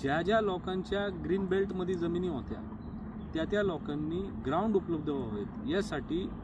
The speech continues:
हजारो लाखो कोटी रुपये खर्च केले, टर्फ तयार केले आणि टर्फच्या माध्यमातून आपल्याला मुलांना खेळवण्यात कसं येईल हे भाड्या तत्त्वावर देऊ लागले. आणि टर्फला खर्च केल्यानंतर काही लोकांनी त्याला व्यवसायाच्या दृष्टिकोनातूनही डेव्हलप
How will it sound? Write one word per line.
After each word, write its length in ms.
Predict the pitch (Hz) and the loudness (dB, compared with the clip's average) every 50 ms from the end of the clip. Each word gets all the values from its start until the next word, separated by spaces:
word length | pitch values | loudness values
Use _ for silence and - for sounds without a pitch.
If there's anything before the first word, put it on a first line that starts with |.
| - - - - - - - - - | -8 -8 -8 -8 -8 -8 -8 -6 -4
हजारो 520 | 123 127 127 151 170 175 196 208 214 214 | -4 -2 0 2 4 4 6 4 4 4
लाखो 400 | - - 143 143 143 - - 196 | 2 2 2 2 2 2 2 2
कोटी 380 | 190 - - 170 170 165 196 196 | 2 2 0 0 0 2 2 2
रुपये 260 | 190 190 - 196 196 | 2 2 2 0 0
खर्च 300 | - - 143 135 - 180 | 0 0 -2 0 0 0
केले, 260 | 170 - 156 147 143 | 0 0 0 0 0
टर्फ 480 | 120 - - - 170 196 202 180 - - | 0 -2 0 2 4 4 4 2 2 0
तयार 200 | 185 175 165 - | 0 0 0 0
केले 280 | - - 127 113 - - - - - - - - - - - - - | -2 -2 -2 -2 -2 -4 -6 -8 -8 -8 -8 -8 -8 -8 -8 -6 -4
आणि 100 | 131 151 | -2 -2
टर्फच्या 480 | 139 - 185 196 226 208 - - 190 180 | 0 2 4 4 4 4 2 0 0 2
माध्यमातून 560 | 175 165 151 156 160 160 147 - 170 185 208 - - - | 2 0 0 0 -2 -2 -2 -2 -2 -2 -2 -2 -4 -4
आपल्याला 380 | 120 - - 170 175 190 208 | -4 -2 0 2 2 4 2
मुलांना 460 | 208 180 165 160 170 185 196 208 220 | 2 2 0 0 0 0 0 0 0
खेळवण्यात 500 | 220 - - - 165 170 175 180 196 214 220 - | -2 -2 -2 0 0 2 2 2 0 0 0 0
कसं 180 | 226 214 - 247 | 2 4 6 8
येईल 200 | 208 170 139 113 - - - - - - - - - - | 8 8 8 6 0 -4 -8 -10 -10 -10 -8 -8 0 2
हे 60 | - 208 | 4 6
भाड्या 240 | 214 208 214 240 | 8 8 6 6
तत्त्वावर 300 | 226 247 226 226 247 233 | 4 0 0 0 0 0
देऊ 180 | 220 214 226 214 | 2 2 2 2
लागले. 320 | 208 196 185 180 - - - - - - - - - - - - - - - - - - - - - - - - - - - - - | 2 2 0 -2 -4 -6 -10 -12 -12 -12 -12 -10 -10 -10 -10 -10 -12 -12 -12 -12 -14 -14 -12 -12 -14 -14 -14 -14 -14 -14 -12 -6 -2
आणि 140 | 156 196 165 | 0 0 0
टर्फला 500 | - - 165 190 190 - - 208 226 226 | 2 2 2 2 0 0 0 0 0 0
खर्च 260 | - - 151 135 - | 0 -2 -4 -4 -2
केल्यानंतर 680 | - 180 - 180 180 190 185 180 170 165 170 180 190 190 - | -4 -2 -2 -2 -2 0 0 -2 -2 -2 -2 -2 -2 -4 -4
काही 200 | - 160 165 165 | -4 -2 -2 -2
लोकांनी 380 | 170 165 - - 175 180 190 190 | -2 -2 -4 -4 -4 -4 -4 -4
त्याला 200 | - 180 180 190 | -4 -4 -2 -2
व्यवसायाच्या 640 | 175 175 175 180 175 175 - 196 196 190 196 208 | -2 0 0 0 -2 -2 -2 -2 -2 0 -2 -2
दृष्टिकोनातूनही 680 | 190 185 190 - - 196 190 202 208 202 190 220 226 208 | -2 -2 -4 -4 -4 -4 -2 -2 -2 -2 -2 -2 -2 0
डेव्हलप 280 | 175 151 127 120 117 | 0 2 2 0 -2